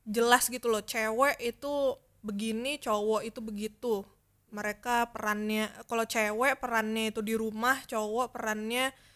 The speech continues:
keluar cari nafkah, kerja, ceweknya di rumah nungguin lakinya, bersih-bersih, ngurusin anak,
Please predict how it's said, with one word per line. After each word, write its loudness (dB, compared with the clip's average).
keluar 8
cari -2
nafkah, 4
kerja, 6
ceweknya 0
di -2
rumah 0
nungguin -2
lakinya, -2
bersih-bersih, 4
ngurusin -4
anak, 2